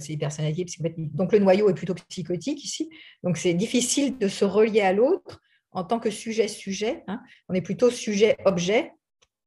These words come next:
Les autres sont mes objets et ils doivent me donner satisfaction. Je dois, je prends, hein, chez les autres ce qui m'intéresse. Même si on le fait tous un peu, ici, c'est vraiment une difficulté d'empathie, en fait, hein. J'ai du mal à me câbler sur l'autre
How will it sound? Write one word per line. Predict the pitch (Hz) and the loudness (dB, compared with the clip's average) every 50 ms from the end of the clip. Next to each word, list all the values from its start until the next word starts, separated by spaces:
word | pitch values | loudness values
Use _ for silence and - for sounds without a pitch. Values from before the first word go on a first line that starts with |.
| _ | _
Les | - 175 190 165 | -2 -2 0 2
autres | 214 233 226 | 0 -2 -2
sont | - 214 196 | -2 -4 -2
mes | 185 175 170 165 | -2 -2 0 0
objets | 190 180 170 190 208 214 254 311 330 262 208 | -2 -2 -2 -2 0 0 0 0 0 0 0
et | 180 | 0
ils | 170 170 170 175 | 0 -2 -2 0
doivent | 170 202 196 190 | 0 0 0 0
me | 196 185 | -2 -2
donner | 170 180 185 - - 185 | -2 -2 -4 -4 -8 -8
satisfaction. | 190 - 190 185 185 180 - - 180 175 170 - - - 294 349 _ | -6 -4 -6 -6 -6 -10 -8 -6 -6 -6 -6 -8 -12 -12 -14 -16 _
Je | - 151 | -20 -10
dois, | 151 165 156 151 - - | -6 -4 -4 -4 -6 -10
je | 170 165 | -14 -14
prends, | 156 - - - - 220 240 - - - | -14 -12 -14 -10 -8 -6 -6 -8 -8 -10
hein, | - 190 208 | -8 -8 -8
chez | 208 - - | -8 -6 -4
les | 156 156 151 175 | -4 -2 -2 -2
autres | 208 226 208 | -2 -4 -4
ce | - 175 | -8 -8
qui | - - | -6 -4
m'intéresse. | 165 165 170 170 170 180 180 180 175 214 285 - - - - _ _ _ _ _ - - - _ _ - | -2 -2 0 2 2 2 2 2 0 -4 -6 -8 -12 -18 -20 _ _ _ _ _ -20 -20 -20 _ _ 2
Même | 196 202 | 2 4
si | 196 - - | 4 4 2
on | 220 | 2
le | 220 | 2
fait | 214 - 220 | 2 0 0
tous | - - 220 - - | -2 -2 -6 -6 -2
un | 214 190 | -2 -2
peu, | 196 - 269 311 349 349 | 0 2 2 0 0 -2
ici, | 311 247 190 - - - 269 | -4 -6 -8 -8 -10 -10 -10
c'est | 285 - - 214 | -10 -6 -4 -4
vraiment | 190 196 196 196 226 254 | -4 -2 -2 -4 -2 -2
une | 262 214 | -4 -4
difficulté | 202 226 226 - 226 202 226 196 - 277 302 330 - - - - - _ _ _ | -4 -6 -8 -8 -8 -8 -8 -4 -2 -2 -2 -2 -4 -10 -20 -20 -20 _ _ _
d'empathie, | 190 180 - 208 202 196 - 196 196 - - 254 269 254 | -8 -2 0 0 2 2 2 0 0 -2 -2 -2 -2 -2
en | 214 | -2
fait, | - - 175 175 - | -2 -2 -2 -2 -4
hein. | 185 202 226 - _ _ _ _ _ _ _ _ _ _ - | -6 -8 -8 -12 _ _ _ _ _ _ _ _ _ _ -12
J'ai | 175 190 196 | -10 -8 -6
du | 190 196 | -6 -4
mal | 202 240 269 302 302 | -2 0 0 2 2
à | 262 | 0
me | 220 214 | 0 0
câbler | 208 - 220 202 214 233 226 | 2 2 2 4 4 2 0
sur | 220 - 220 208 | 0 -2 -2 2
l'autre | 220 247 262 277 294 285 - - - | 4 4 4 4 2 -2 -8 -16 -20